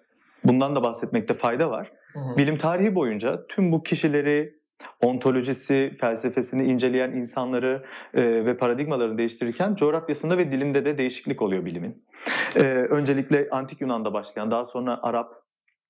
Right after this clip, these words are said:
Speaker 1: Fars ve Hint dünyasına geçen, e, daha sonra tekrar on dördüncü ve on beşinci yüzyılda kıta Avrupa'sına dönen ve oradan Britanya'ya, e, doğru, e, coğrafyasını değiştiren bilim bu değişimle eş zamanlı olarak bir taraftan da dilini değiştiriyor. Yani bilim dili dediğimiz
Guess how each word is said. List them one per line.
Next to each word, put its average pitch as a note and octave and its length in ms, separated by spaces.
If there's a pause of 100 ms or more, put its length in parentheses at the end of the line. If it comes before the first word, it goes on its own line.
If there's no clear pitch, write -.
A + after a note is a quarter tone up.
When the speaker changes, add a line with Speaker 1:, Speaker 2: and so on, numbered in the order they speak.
(340)
Speaker 1:
Fars A#2+ 360 (340)
ve A#2 120
Hint C#3 200
dünyasına G#2 420
geçen, F2+ 400 (420)
e, A#2+ 320
daha C3+ 180
sonra C#3+ 240
tekrar C3+ 340
on C3+ 200
dördüncü A2+ 360
ve A#2 40
on A#2 140
beşinci A2+ 280
yüzyılda G#2+ 340
kıta - 200
Avrupa'sına C3 480
dönen D#3+ 220
ve F3+ 40
oradan D3 420
Britanya'ya, B2+ 720 (260)
e, B2 60 (300)
doğru, G2+ 360 (340)
e, G#2+ 260 (180)
coğrafyasını B2 640
değiştiren G#2 540
bilim A#2+ 400 (100)
bu F3 440
değişimle A2 720
eş G3 140
zamanlı A#2+ 380
olarak G3+ 220
bir F#3 120
taraftan D3+ 420
da A#3+ 120
dilini F3 340
değiştiriyor. G#2+ 400
Yani B2 240
bilim E3+ 260
dili A2+ 200
dediğimiz A2 520